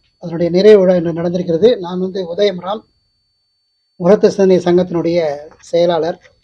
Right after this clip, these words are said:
இந்த ஆண்டு நாங்க இருபது நிகழ்ச்சி பண்ணோம். அதுல குறிப்பா வந்து பெங்களூர்ல, அப்புறம் ஹைதராபாத்ல, மும்பையில, இங்கெல்லாம் வந்து தமிழ் பேசக்கூடிய மாணவர்களை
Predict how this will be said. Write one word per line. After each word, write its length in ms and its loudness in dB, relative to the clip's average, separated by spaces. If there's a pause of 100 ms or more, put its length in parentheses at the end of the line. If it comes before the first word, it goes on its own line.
(800)
இந்த 280 6
ஆண்டு 200 8
நாங்க 360 6
இருபது 340 4
நிகழ்ச்சி 320 4
பண்ணோம். 400 2 (880)
அதுல 220 -4
குறிப்பா 340 6
வந்து 220 6 (680)
பெங்களூர்ல, 540 4 (420)
அப்புறம் 240 -2
ஹைதராபாத்ல, 640 4
மும்பையில, 460 4 (600)
இங்கெல்லாம் 420 6
வந்து 600 4
தமிழ் 280 2
பேசக்கூடிய 500 2
மாணவர்களை 680 2